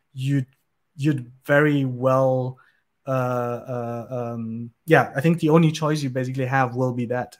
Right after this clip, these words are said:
Um, currently, they're not really that feasible. And you could argue that on alternative layer ones, they're also inexpensive to deploy. Maybe that's true in the beginning, but the moment these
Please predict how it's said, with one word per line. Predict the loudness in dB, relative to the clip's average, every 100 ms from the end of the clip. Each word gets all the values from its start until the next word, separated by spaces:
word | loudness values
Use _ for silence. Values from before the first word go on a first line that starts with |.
| _
Um, | -4 -4 -4 -8 -12 _ -16 0
currently, | 2 4 2
they're | 2 4
not | 2 -2
really | -2 0 -2 -2 -10 _ -4
that | -4 -2
feasible. | -4 -2 -2 -2 -2 -6 -20 _ 0
And | 2 4
you | 4
could | 8
argue | 8 8 6
that | 2 -2 -4 _
on | -2 0 0 -2
alternative | -4 0 0 0 -2
layer | -2 0 0
ones, | 0 -2 -6 -4
they're | -2 -2
also | 0 -2 -2
inexpensive | -4 -2 -2 -4 -4 -4 -10
to | -12
deploy. | -12 -12 -6 -2 -2 -4 -8 _ _ _ 2
Maybe | 4 4
that's | 2 -2
true | -4 2
in | 4
the | 4
beginning, | 0 0 0 0 -2
but | -2 0
the |
moment | 4 6 4 2
these | 0 -2